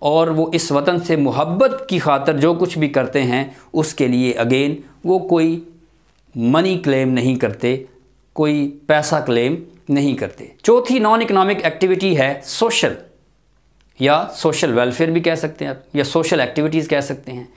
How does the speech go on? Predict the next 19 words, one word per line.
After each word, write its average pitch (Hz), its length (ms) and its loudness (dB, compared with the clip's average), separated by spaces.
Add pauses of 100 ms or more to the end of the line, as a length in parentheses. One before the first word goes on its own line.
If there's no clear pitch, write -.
(300)
मुआशरे 233 460 2
की 233 120 0
खिदमत 214 400 0
के 202 80 4
लिए 151 280 2 (280)
किसी 220 200 0
ने 202 100 2
दरख्त 190 300 2
लगवा 139 340 4
दिया, 131 280 0 (420)
किसी 190 240 2
ने 196 80 2
इंतज़ारगाह 165 720 2
बना 131 300 0
दी, 123 200 -6 (1500)
किसी 165 240 2
ने 190 180 2 (460)
पानी 165 260 0
का 175 420 0